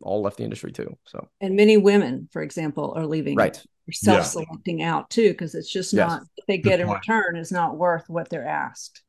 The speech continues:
Speaker 2: to give up,
Speaker 1: Yes.
Speaker 2: basically. Yeah.
Speaker 1: Hundred percent.
Speaker 2: It's a huge issue right now. I'll just
Speaker 1: Hundred percent.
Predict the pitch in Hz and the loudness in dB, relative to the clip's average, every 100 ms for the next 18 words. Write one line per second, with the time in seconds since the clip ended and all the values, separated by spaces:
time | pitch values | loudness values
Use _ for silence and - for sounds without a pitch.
0 | _ 175 202 208 339 - - 170 - _ | _ -8 -6 -2 -4 -2 -6 -6 -18 _
1 | - - _ _ 170 175 - 113 92 87 | -20 -20 _ _ -12 -10 -4 -2 -2 -6
2 | - 65 - _ _ _ _ _ _ _ | -8 -10 -18 _ _ _ _ _ _ _
3 | _ - 165 170 165 147 - - 139 - | _ -14 -8 -6 -6 -8 -10 -12 -12 -12
4 | - 147 156 _ _ _ - 196 208 202 | -12 -14 -18 _ _ _ 4 6 6 4